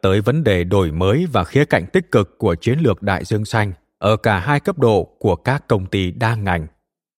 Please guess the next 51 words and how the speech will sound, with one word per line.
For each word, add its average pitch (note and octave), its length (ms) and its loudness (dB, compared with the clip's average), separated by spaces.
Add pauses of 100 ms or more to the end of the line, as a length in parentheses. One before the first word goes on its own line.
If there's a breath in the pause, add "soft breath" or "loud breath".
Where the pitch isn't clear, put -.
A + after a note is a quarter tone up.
(140)
đó D#3+ 140 2
là A#2+ 220 4
kinh D#3 240 2
doanh C#3+ 340 0
và F2 100 0
doanh F2 180 -2
nghiệp. F#2 240 2 (680)
Trong G#2 140 0
chương A2+ 160 0
này, F2+ 240 -2 (300)
chúng F3 140 0
tôi E3 200 2
mở A#2 220 4
rộng G#2+ 280 2
các E3+ 180 -2
cuộc A#2 180 0
thảo F#2+ 200 0
luận G2+ 280 0
ban D3 200 -2
đầu F#2+ 300 2
về F#2 200 0
cách - 180 -2
thức - 180 -4
quản D#2+ 220 0
lý G2+ 320 -2 (140)
cũng B2+ 240 -2
như G#2 240 0
giám G2 300 -2
sát - 320 -6
kinh G#2 160 -2
doanh F#2 240 -2
cá G2+ 240 -2
nhân B2+ 300 2
và G2 140 0
danh D#3+ 180 0
mục B2 160 -2
đầu G#2 200 0
tư D3+ 200 2
của G2+ 220 -2
bạn G2 300 0
theo C3 140 -6
thời F#2+ 260 -4
gian A2+ 260 0 (380)
nhằm B2 240 0
liên F3 200 2
tục G#2+ 300 0
đạt G2+ 300 -2
được G#2 260 -2
hiệu G#2 280 -4
suất - 240 -6
cao. F2+ 220 0